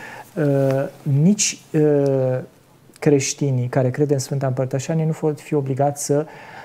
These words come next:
etatizeze, să laicizeze cultul mai mult decât trebuie, pentru că este vorba de, de un act intim. Vorbim de, de, de, uh, o libertate care este consacrată la nivelul Constituției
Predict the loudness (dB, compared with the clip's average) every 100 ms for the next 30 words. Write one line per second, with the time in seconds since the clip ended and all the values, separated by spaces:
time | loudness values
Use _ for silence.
0 | -4 -2 0 0 0 0 4 4 4 0
1 | -2 0 -2 -4 -4 0 2 2 2 0
2 | -2 -2 0 2 2 0 -4 0 0 2
3 | 0 0 -8 -20 _ _ _ _ 0 2
4 | 4 2 0 0 0 2 2 0 -2 -4
5 | -4 -4 -6 -8 -6 -4 -4 -4 -4 -4
6 | -2 -2 -2 -2 -2 -2 -2 -2 -2 -2
7 | -2 -6 -4 0 2 0 -2 -6 -8 -14
8 | -20 -20 -20 -12 -2 0 2 0 0 0
9 | 0 0 -2 -2 0 0 -2 -2 -8 -8
10 | -6 -4 -4 -2 0 0 0 -2 -2 -2
11 | -2 -2 -2 -2 -2 -2 -2 -2 -2 0
12 | 0 -2 -2 -4 -4 -4 -4 -4 -2 0
13 | 0